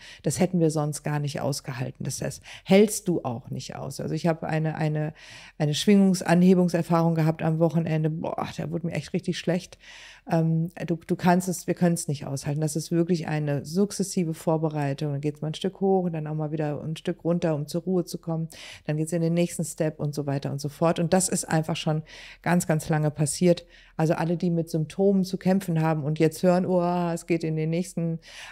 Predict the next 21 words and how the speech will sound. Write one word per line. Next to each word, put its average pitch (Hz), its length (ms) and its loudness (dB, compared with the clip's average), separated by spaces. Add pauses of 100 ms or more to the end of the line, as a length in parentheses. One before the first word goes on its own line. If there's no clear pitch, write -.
(100)
Anstieg 190 640 0
und 160 200 -4
es 160 140 -4
wird 160 180 0
wieder 165 160 0
körperlich 156 460 -2
und 160 60 -2
psychisch 165 380 -2
irritierend 160 560 0
sein, 151 380 0 (800)
ganz 208 240 4
kurzfristig. 180 680 0
Und 170 140 -2
dann 202 240 2
werden 202 260 4
wir 196 160 2
auch 160 140 -4
da - 100 -4
an 175 140 0
dem 190 180 0
Punkt 190 400 -2